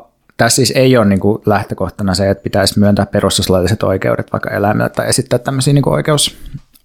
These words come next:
ää, jotenkin niinku just nimenomaan koodata juridisesti nämä asiat. Ää,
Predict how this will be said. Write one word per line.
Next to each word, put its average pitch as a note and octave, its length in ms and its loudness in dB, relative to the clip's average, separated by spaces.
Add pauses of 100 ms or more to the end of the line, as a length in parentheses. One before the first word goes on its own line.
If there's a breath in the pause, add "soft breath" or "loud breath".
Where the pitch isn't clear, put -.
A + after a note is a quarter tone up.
ää, A#2 220 2
jotenkin G#2+ 440 2
niinku A2 220 4
just A2 200 2
nimenomaan A2 420 4
koodata G#2+ 360 2
juridisesti G#2 680 2
nämä A2 100 -2
asiat. - 380 -2 (1400 loud breath)
Ää, B2+ 540 4